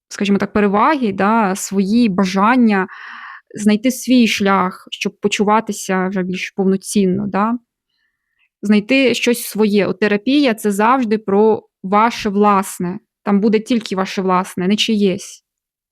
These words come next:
Та й взагалі, коли ви зрозумієте певний свій внутрішній конфлікт, коли ви дослідите те, як воно у вас працює, да,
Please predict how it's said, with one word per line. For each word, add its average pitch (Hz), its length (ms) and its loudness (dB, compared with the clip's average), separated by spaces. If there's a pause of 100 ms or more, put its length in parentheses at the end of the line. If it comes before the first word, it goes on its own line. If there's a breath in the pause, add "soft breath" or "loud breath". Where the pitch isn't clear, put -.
(260)
Та 320 100 2
й 320 80 2
взагалі, 302 320 2
коли 214 240 2
ви 196 140 0
зрозумієте 202 580 0
певний 196 460 -2 (340 loud breath)
свій - 180 -4
внутрішній 190 420 0
конфлікт, 185 480 -4
коли 185 220 0
ви 180 100 0
дослідите 185 760 -2
те, 214 160 0
як 196 260 -2
воно 185 160 -4
у 180 80 -2
вас 185 220 -4
працює, 196 560 -6
да, 214 200 -4